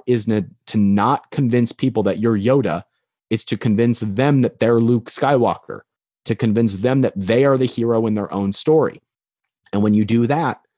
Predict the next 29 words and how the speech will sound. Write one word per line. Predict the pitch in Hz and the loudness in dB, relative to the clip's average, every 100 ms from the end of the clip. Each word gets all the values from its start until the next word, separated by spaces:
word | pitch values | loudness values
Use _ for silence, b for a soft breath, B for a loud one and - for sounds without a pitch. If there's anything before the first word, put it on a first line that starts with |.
| _ _ | _ _
you | 113 | -2
have | 101 | -2
followers | - 104 113 110 107 98 | -2 0 2 2 2 0
and | 98 | -4
customers | 113 - 95 95 | -4 -4 -6 -6
for | - 113 | -4 -2
life, | 185 139 - - | 0 -2 -4 -6
and | |
it | 117 | -4
becomes | 123 147 135 | -2 -4 -4
easy | 180 190 226 135 82 - _ _ _ | -4 0 0 0 -2 -6 _ _ _
for | - | -2
you | 120 | 0
to | 107 | 0
provide | 120 98 98 110 117 | -4 -2 0 0 0
the | 110 | 0
solutions, | 101 - 92 98 113 - 107 104 101 - _ _ - | -2 -2 -2 0 0 0 -2 -2 -2 -6 _ _ -10
the | - | -6
products, | 113 107 101 - | 0 0 0 -2
and | 87 | -6
the | |
services | - 160 131 - 95 90 - _ _ _ | -2 0 2 0 -2 -4 -8 _ _ _
that | 98 | -6
help | - 101 - | -2 -4 -4
them | 90 | -4
on | 82 82 | -4 -6
their | 80 | -8
hero's | 78 71 65 - | -8 -8 -10 -12
journey. | - - - | -14 -14 -16